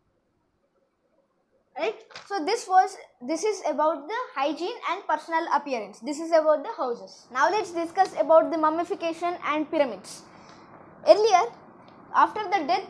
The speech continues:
of pharaohs, they threw their bodies in sand pits. But later, they used coffins to put their bodies in. After that, they used mummification. Now,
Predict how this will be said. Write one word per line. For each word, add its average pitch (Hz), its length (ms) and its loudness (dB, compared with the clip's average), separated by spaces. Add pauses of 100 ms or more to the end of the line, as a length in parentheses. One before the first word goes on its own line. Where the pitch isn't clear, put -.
(140)
of 359 260 2 (360)
pharaohs, 294 540 0 (500)
they 403 180 0 (640)
threw 440 340 -4
their 392 160 -2
bodies 320 680 0
in 214 120 -8
sand 302 400 -4
pits. - 340 -12 (380)
But - 280 0 (160)
later, 285 380 2 (560)
they 381 300 -2 (320)
used 330 320 -4 (280)
coffins 427 680 0
to 370 80 -6
put 302 340 -6
their 349 160 0
bodies 302 440 -2
in. 214 100 -14 (680)
After 285 420 2
that, 277 280 4 (460)
they 381 200 -4
used 370 280 -4 (140)
mummification. 339 640 -2 (220)
Now, 381 260 0